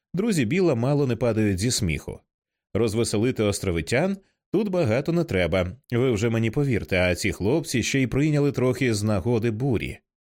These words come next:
Ферд наче не чує. Знову підвівшись, рветься до мерії. Будівля магазину Майка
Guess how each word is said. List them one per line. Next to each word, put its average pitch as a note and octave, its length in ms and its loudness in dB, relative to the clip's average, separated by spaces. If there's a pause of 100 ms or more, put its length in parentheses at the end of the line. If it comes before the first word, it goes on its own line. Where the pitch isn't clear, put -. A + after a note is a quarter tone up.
(440)
Ферд F#3 340 0
наче B2 380 0
не A#2 120 0
чує. D2 440 -4 (380)
Знову A2+ 360 0
підвівшись, C3+ 600 -2
рветься A#2 440 0
до F#2 140 -2
мерії. F#2+ 520 -2 (520)
Будівля F3+ 380 2
магазину D#3 560 2
Майка A2+ 480 0